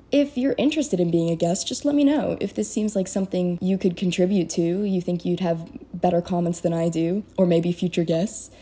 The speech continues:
If you have, um, some notability in the Andy Mac fandom, I'm looking for, <laughs> no, I'm just kidding. Give me anyone. So, yeah. Let me know what you think. I think it'd be pretty fun.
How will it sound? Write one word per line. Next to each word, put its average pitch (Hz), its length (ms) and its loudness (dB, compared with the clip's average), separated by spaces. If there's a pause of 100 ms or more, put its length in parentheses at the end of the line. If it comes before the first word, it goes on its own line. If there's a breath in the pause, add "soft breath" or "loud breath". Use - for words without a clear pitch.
(420 loud breath)
If 196 160 -4
you 208 100 2
have, 190 260 0
um, 170 480 0 (560)
some 170 600 0 (400)
notability 175 840 4
in 165 420 -2 (200)
the 180 160 -2
Andy 175 260 0
Mac 170 220 -2
fandom, 170 640 0
I'm 180 180 0
looking 180 300 0
for, 170 400 -2 (240)
<laughs> - 220 -20
no, 180 200 2
I'm 180 200 0
just 170 120 -2
kidding. 226 380 2 (320 loud breath)
Give 226 100 8
me 170 140 4
anyone. 151 480 -2
So, 175 440 4 (280)
yeah. 226 320 -2 (720)
Let 320 80 2
me 349 60 4
know 339 100 2
what 320 80 0
you 302 100 0
think. 226 400 0 (800)
I - 40 -20
think 285 160 -4
it'd 254 80 2
be 240 100 0
pretty 220 240 0
fun. 196 420 -2